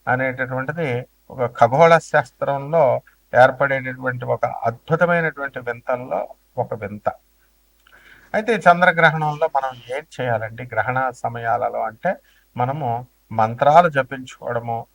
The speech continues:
తర్వాత మనం గురువుల దగ్గర మంత్రాలు తీసుకుంటాం. అలాగే ఈ-, ఇది పౌర్ణమి రోజున సంభవిస్తుంది కాబట్టి దాన్ని ఉపాసన బాగా చేసుకోవాలి.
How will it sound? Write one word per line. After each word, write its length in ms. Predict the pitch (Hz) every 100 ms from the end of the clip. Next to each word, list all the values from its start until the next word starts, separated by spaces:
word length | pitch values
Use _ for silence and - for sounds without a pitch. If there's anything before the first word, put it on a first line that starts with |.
| _ _ 131
తర్వాత 260 | 135 139
మనం 260 | 135 131 127
గురువుల 360 | 127 151 165
దగ్గర 460 | 156 147 135 127 127 -
మంత్రాలు 380 | 123 123 147 143
తీసుకుంటాం. 680 | 123 117 _ 117 113 110 110 -
అలాగే 460 | 127 143 147 131 117 - _ _ -
ఈ-, 260 | 131 135 139
ఇది 120 | 147
పౌర్ణమి 580 | - 131 185 208 220 208
రోజున 320 | 196 185 180
సంభవిస్తుంది 720 | 165 147 147 143 - 143 143
కాబట్టి 380 | 135 135 131 131
దాన్ని 440 | 127 127 120 123 - _ -
ఉపాసన 540 | 110 143 165 165 165
బాగా 400 | 139 120 120 123 -
చేసుకోవాలి. 460 | 104 - - 110